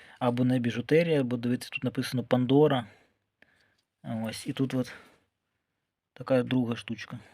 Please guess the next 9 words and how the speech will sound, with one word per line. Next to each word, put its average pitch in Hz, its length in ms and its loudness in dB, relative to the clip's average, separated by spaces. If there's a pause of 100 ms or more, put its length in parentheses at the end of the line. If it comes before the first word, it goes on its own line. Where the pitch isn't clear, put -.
(220)
Виглядає 127 580 0
це 139 200 -4
взагалі 131 460 -4
як 127 140 -4
срібло. 113 380 -2 (640)
Подібні 120 360 -2
штучки - 380 -4
я 117 120 -2
знаходив. 120 560 -4